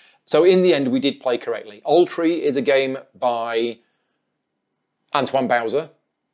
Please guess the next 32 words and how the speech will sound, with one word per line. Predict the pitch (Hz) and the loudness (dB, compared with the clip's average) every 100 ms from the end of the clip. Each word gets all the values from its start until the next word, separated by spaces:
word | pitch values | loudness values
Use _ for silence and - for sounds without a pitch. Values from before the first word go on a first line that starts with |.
| _ _ - | _ _ -4
and | 139 127 | -2 0
there's | 127 | 2
another | 127 127 120 | 2 0 0
guy's | 123 117 | 0 0
name | 123 117 | -2 -8
on | 113 | -12
the, | 110 110 113 | -8 -6 -6
on | 127 | -6
the | 113 | -4
box | 113 - - | -4 -6 -8
as | 98 | -8
well. | 107 147 175 _ _ _ _ _ _ - | -4 -4 -6 _ _ _ _ _ _ -6
I | 139 | -2
believe | 127 135 143 175 160 | 0 2 4 6 4
it's | 165 | 0
based | 101 147 151 - | -2 0 0 0
on | 156 180 | 0 2
the | 160 | 2
role-playing | 156 156 - 110 | 4 2 -2 -6
game | 117 113 117 | -4 -6 -4
by | - 131 123 | -2 0 0
the | 120 | 0
other | 131 104 | 0 0
guy, | 113 113 | -6 -8
whose | 123 | -6
name | 131 123 - | -4 -4 -6
<laughs> | - | -4
I | |
can't | - 170 143 | 0 2 2
remember, | 139 127 123 | 2 0 -2
apologies. | 120 131 104 107 104 - - - _ | 0 -2 -2 -8 -10 -14 -20 -20 _
Um, | 139 139 135 139 143 143 | 2 4 4 2 0 -2